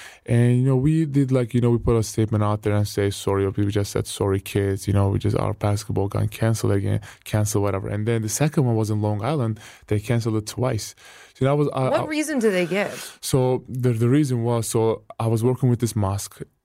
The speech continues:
Speaker 1: And, um, so after I s-, set up this mosque, I told from my social media, "I have a basketball camp here and everybody w-, welcome. It's a
Speaker 2: Yeah.
Speaker 1: free basketball camp." So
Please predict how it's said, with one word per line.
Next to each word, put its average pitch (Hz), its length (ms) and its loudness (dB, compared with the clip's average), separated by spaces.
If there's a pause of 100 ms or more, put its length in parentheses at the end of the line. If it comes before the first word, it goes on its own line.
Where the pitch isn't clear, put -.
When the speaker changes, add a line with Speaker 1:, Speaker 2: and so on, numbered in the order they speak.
(100)
Speaker 1:
And, 107 220 2
um, 104 580 0
so - 180 -8
after 113 260 0
I - 20 0
s-, 110 220 -4
set 110 160 0
up 110 160 -4
this - 200 -2
mosque, 170 300 0
I 117 80 0
told 127 340 0
from 117 140 -2
my 110 120 0
social 110 340 -2
media, 135 320 4
"I 113 140 0
have 113 120 0
a 113 60 2
basketball 110 500 0
camp 110 280 0
here 107 180 2
and 107 200 0
everybody 107 400 2
w-, - 380 0
welcome. 117 360 0
It's 110 120 -8
a 214 60 0
Speaker 2:
Yeah. 214 80 2
Speaker 1:
free 120 120 2
basketball 110 560 -4
camp." - 200 -8 (720)
So 113 560 2